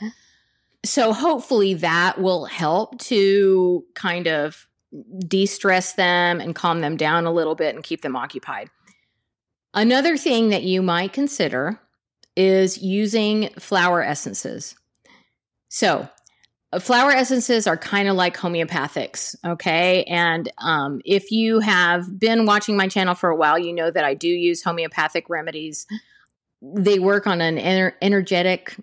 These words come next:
level, and homeopathics really mostly address physical ailments. That's how we think of them. They, they can address,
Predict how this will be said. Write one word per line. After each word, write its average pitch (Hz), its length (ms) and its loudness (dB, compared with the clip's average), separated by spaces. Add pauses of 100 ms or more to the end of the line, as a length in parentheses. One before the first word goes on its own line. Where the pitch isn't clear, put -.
(260)
level, 180 880 2 (500)
and 165 320 0
homeopathics 220 920 2 (760)
really 202 560 2
mostly 180 640 2
address 160 580 0
physical 202 720 0
ailments. 202 460 2
That's 185 200 -2
how 202 180 2
we 180 120 2
think 147 240 -6
of 156 120 -6
them. 160 220 0
They, 190 120 4
they 208 240 0
can 226 460 0
address, 170 640 0